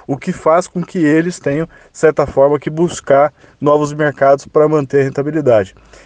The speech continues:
E essa afirmação mostra um pouquinho do cenário econômico que ainda está arriscado. A gente tem um alto endividamento das empresas e das famílias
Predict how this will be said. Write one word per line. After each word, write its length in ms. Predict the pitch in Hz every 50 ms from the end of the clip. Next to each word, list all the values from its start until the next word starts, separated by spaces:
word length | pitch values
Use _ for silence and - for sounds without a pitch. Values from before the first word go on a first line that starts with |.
| _ _
E 140 | 160 175 165
essa 160 | 185 185 208
afirmação 500 | 190 - 208 196 190 185 165 - 185 190
mostra 320 | 202 175 165 175 - -
um 60 | 185
pouquinho 400 | 175 185 165 - - 143 160 175 - _ _ _ _
do 100 | 156 151
cenário 320 | - - 156 156 156 160
econômico 580 | 165 - - 156 147 143 147 160 165 - - 139 _
que 100 | - 175
ainda 380 | 170 160 160 180 214 233 214 208
está 240 | 190 - - 180
arriscado. 640 | 170 151 165 151 - - - 139 135 147 175 185 - _ _ _ _ _ _
A 100 | 123 135
gente 300 | 131 143 160 156 - -
tem 280 | - 156 151 151 147 135 _
um 160 | - 135 135
alto 300 | 139 165 190 190 - 180
endividamento 580 | 165 160 147 143 139 135 131 131 135 131 131 139
das 220 | 127 120 120 117
empresas 340 | 127 120 - 123 123 127 113
e 60 | 110
das 160 | 120 117 -
famílias 560 | - 170 160 147 143 139 151 165 180 170 -